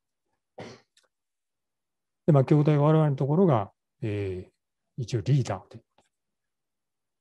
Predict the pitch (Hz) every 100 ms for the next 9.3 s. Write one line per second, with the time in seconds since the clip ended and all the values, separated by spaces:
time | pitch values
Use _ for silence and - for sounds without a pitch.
0 | _ _ _ - 110 - 101 - 113 110
1 | 139 113 113 110 110 98 90 - - _
2 | _ _ _ _ - 110 95 90 107 101
3 | - - _ _ - 90 85 - _ _
4 | _ _ _ _ _ _ _ _ _ _
5 | _ _ _ _ _ _ _ _ _ _
6 | _ _ _ _ _ _ _ _ _ _
7 | _ _ _ _ _ _ _ _ _ _
8 | _ _ _ _ _ _ _ _ 135 -
9 | 160 170